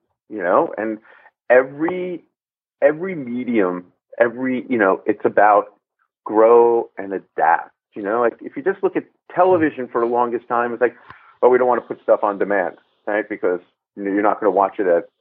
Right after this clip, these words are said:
eight P M on Thursday. And then they were like, "Okay, we're gonna put it on demand, but we're not gonna put it to a week later." And then they realized, "Oh, you know what? I don't care when you watch it, as long as you watch it."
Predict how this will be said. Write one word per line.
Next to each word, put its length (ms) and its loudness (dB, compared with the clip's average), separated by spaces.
eight 220 -6
P 160 -4
M 240 0
on 220 2
Thursday. 640 4
And 140 -6
then 140 4
they 80 2
were 120 6
like, 240 2
"Okay, 280 2
we're 120 2
gonna 160 -2
put 180 -2
it 40 4
on 140 2
demand, 320 0
but 80 0
we're 100 2
not 160 0
gonna 120 -6
put 160 -6
it 140 -2
to 140 -4
a 40 0
week 280 -8
later." 380 -2
And 280 2
then 240 2
they 120 4
realized, 500 0
"Oh, 380 0
you 100 -10
know 140 -2
what? 300 -4
I 120 2
don't 200 -4
care 140 -2
when 200 0
you 120 -4
watch 280 0
it, 140 -6
as 80 -8
long 200 0
as 100 -4
you 80 -2
watch 320 2
it." 160 -6